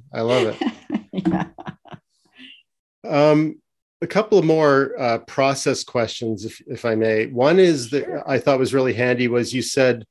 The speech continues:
Speaker 1: "Put to come markers." So, like, or what I do is just question, question, question, 'cause you're gonna edit that out. You're never gonna leave three question marks in a row. But just ways to sort of say, "I'm done with this paragraph. I don't know how to finish it.
Speaker 2: Oh.
Speaker 1: I'm moving
Speaker 2: Mm.
Speaker 1: on."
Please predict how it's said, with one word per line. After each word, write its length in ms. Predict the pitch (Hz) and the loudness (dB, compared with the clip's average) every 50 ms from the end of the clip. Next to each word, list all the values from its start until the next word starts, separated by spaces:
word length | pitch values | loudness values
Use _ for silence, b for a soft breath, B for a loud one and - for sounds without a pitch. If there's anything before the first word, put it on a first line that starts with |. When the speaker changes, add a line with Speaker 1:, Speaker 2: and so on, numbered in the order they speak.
| _ _ _ _ _ _ | _ _ _ _ _ _
Speaker 1:
"Put 320 | _ - 180 180 180 - _ _ _ _ - | _ -2 -2 -2 -2 -6 _ _ _ _ -8
to 220 | - - 160 - | -4 -2 -2 -2
come 640 | - - - 151 151 143 123 101 92 87 82 82 _ _ - | -4 -6 -2 0 2 2 2 0 -2 -4 -8 -14 _ _ -8
markers." 600 | 107 107 107 101 98 - - 107 95 101 98 - | -4 -2 0 0 -2 -2 -6 -10 -8 -8 -6 -4
So, 260 | - 127 120 117 117 | 0 2 2 2 2
like, 380 | 120 127 117 113 113 113 - - _ _ _ _ _ _ _ _ _ _ _ _ _ - | 2 2 2 2 2 0 -2 -8 _ _ _ _ _ _ _ _ _ _ _ _ _ -2
or 240 | 147 139 143 143 - | 0 0 0 0 -2
what 200 | - 143 151 156 | -2 0 2 4
I 100 | 156 151 | 4 4
do 160 | 143 147 156 | 4 4 2
is 120 | 143 135 - | 0 0 -2
just 160 | 135 - - | -6 -8 -8
question, 300 | - 151 139 - 151 135 | -6 -6 -4 -2 -2 -2
question, 320 | - 143 123 - - 117 | 0 -2 -2 -2 -4 -10
question, 460 | - - 135 127 120 - - 98 95 95 | -6 -2 -2 -2 -2 -4 -8 -12 -10 -6
'cause 140 | 117 113 | -4 -2
you're 80 | 117 117 | -2 0
gonna 120 | 127 123 | 0 0
edit 280 | 120 131 131 117 113 117 | 0 0 0 0 0 0
that 200 | 120 110 110 104 | 0 0 0 0
out. 160 | 104 95 95 110 | -2 -2 -4 -2
You're 100 | 113 117 | -2 0
never 160 | 127 127 127 | 0 0 0
gonna 140 | 123 113 104 | 0 -2 -2
leave 220 | 110 110 104 - - | -2 -2 -4 -4 -6
three 160 | - 127 113 | -4 -4 -4
question 420 | - - 120 110 110 - - 117 | -4 -2 -2 -2 -2 -2 -4 -4
marks 340 | 104 95 95 98 - - - | -4 -2 -4 -4 -6 -6 -8
in 80 | 98 92 | -6 -4
a 60 | 90 | -4
row. 380 | 90 92 98 98 - - - - b b b b b b b b | -2 0 0 -2 -2 -4 -10 -16 b b b b b b b b
But 80 | - 131 | -4 -2
just 200 | - 156 - - | 0 -2 0 2
ways 360 | 151 151 147 151 151 147 - | 4 4 4 4 4 2 -2
to 80 | 143 131 | -4 -4
sort 200 | - - 139 123 | -2 -2 -2 -2
of 100 | 120 117 | -2 -2
say, 320 | - - 131 120 120 117 - | 0 0 2 2 2 -2 -4
"I'm 200 | 131 131 127 120 | -6 -6 -6 -2
done 260 | 110 147 139 156 170 165 | 0 2 4 4 4 2
with 120 | 160 147 | 0 0
this 140 | 151 139 - | -2 -2 -2
paragraph. 480 | - 147 139 139 139 143 139 135 131 | 0 0 2 2 2 2 2 2 2
I 80 | 131 113 | 0 2
don't 160 | 127 143 160 | 2 2 2
know 120 | 160 156 139 | 0 -2 -2
how 120 | 131 143 | -2 -2
to 80 | 135 123 | -4 -4
finish 340 | - - 127 120 120 117 | -4 -4 -4 -2 -2 -2
it. 80 | 151 - | -2 -2
Speaker 2:
Oh. 60 | 120 | 0
Speaker 1:
I'm 140 | 113 113 113 | 0 0 0
moving 320 | 120 127 131 123 120 110 | 2 2 2 2 0 -2
Speaker 2:
Mm. 80 | 110 104 | -2 -2
Speaker 1:
on." 340 | 95 92 92 95 - - | -4 -4 -6 -8 -12 -16